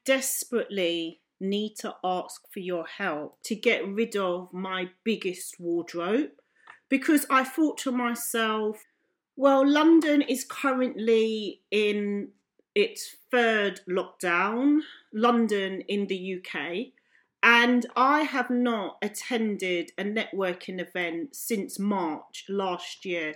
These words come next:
twenty nineteen, which I've accepted, by the way, but I just had the realism, first of the month in January,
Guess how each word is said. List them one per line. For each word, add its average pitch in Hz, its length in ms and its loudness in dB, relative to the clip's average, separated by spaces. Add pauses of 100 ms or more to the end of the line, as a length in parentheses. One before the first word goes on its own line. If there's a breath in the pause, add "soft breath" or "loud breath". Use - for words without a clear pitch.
twenty 175 480 -10
nineteen, 160 840 -8 (320)
which 392 260 4
I've 311 160 0
accepted, - 880 -8
by 185 180 0
the 175 140 -6
way, 160 460 -6 (640)
but 254 160 6
I 262 140 8
just - 640 -2
had 262 260 0
the 247 120 4
realism, 196 880 0 (1080)
first 269 640 -2
of 202 200 -6
the 208 60 -4
month 180 520 -6
in 185 180 -6
January, 165 800 -4